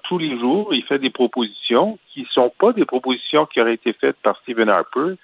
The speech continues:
Et il parle, euh, du fardeau fiscal, il parle des travailleurs, il parle des syndiqués,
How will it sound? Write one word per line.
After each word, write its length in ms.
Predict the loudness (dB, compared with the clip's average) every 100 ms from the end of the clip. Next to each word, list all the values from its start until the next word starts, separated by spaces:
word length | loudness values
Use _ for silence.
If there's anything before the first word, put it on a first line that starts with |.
| -16 -16 -16 -18 -10
Et 160 | -2 0
il 200 | 0 -4
parle, 420 | -2 2 4 4
euh, 200 | 6 4
du 180 | 2 -4 -6
fardeau 260 | -4 -4 -6
fiscal, 560 | -8 -6 0 2 2 -2
il 80 |
parle 260 | -2 0 2
des 140 | 0
travailleurs, 720 | -2 0 2 2 4 2 2 -2
il 80 |
parle 260 | -2 0 0
des 140 | -2 -6
syndiqués, 640 | -6 -6 -10 -4 -2 -2